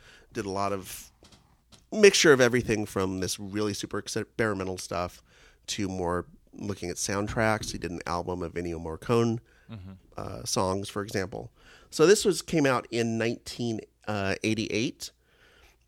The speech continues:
Speaker 1: and it started out, it was him wi-, and a lot of the kind of downtown New York avant-garde musician types. So, like, uh, Bill Frisell's on guitar, Wayne Horowitz is on keyboards. A lot of these guys who were in this kinda, like,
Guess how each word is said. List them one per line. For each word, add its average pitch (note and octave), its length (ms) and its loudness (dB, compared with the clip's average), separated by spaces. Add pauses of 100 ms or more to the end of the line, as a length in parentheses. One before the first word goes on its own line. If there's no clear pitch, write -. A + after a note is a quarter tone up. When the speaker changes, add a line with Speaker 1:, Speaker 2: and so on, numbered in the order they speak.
(140)
Speaker 1:
and A2+ 80 2
it G#2+ 60 2
started C3 280 6
out, - 80 2
it G2+ 40 -4
was A2 140 -2
him E3+ 260 4
wi-, D#3 220 2
and B2 100 2
a G#2+ 60 2
lot G#2 320 2
of G#2 240 -4
the F2+ 420 -2 (160)
kind G#2 240 -8
of F#2 160 -12
downtown G2 640 0
New F#2+ 160 -6
York F2 480 -6 (100)
avant-garde D#2+ 560 -6
musician E2 420 -10
types. - 460 -10 (340)
So, - 300 -12
like, D#2 200 -16 (200)
uh, C2 520 -16 (340)
Bill A2 160 -4
Frisell's G2 480 -2
on F2 160 -4
guitar, G2 680 2 (340)
Wayne G#2+ 140 -8
Horowitz G2+ 500 -6
is G2 100 -12
on F#2 180 -10
keyboards. G#2+ 880 -6
A A2 60 -8
lot G#2 160 0
of G2 40 -4
these F#2+ 140 -4
guys F#2+ 220 -2
who G#2 80 -2
were F#2+ 100 0
in F2+ 100 -4
this F2 140 -6
kinda, E2 180 -8
like, E2 280 -8